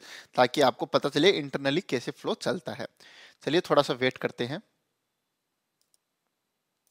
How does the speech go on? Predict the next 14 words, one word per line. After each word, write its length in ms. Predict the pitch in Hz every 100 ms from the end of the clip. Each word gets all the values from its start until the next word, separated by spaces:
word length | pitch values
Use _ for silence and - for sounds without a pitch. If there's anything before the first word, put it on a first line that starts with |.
| _ _ _ _ _ _ _ _ _ _ _ _ _ _ _ _ _ -
तो 140 | - -
अब 160 | 233
आप 100 | 185
देखिए 400 | 135 139 - 196 247
हमारा 340 | 165 123 127 196
रिजल्ट 400 | 185 147 165 156 -
क्या 120 | 151
आया। 220 | 110 110 - _ _ _ _ _ - -
आप 140 | 139
देखिए 260 | 156 180 214
सात 580 | - - 120 147 - - _ _ -
बिल्कुल 320 | 135 139 165
सही 240 | 160 151
है, 120 | 170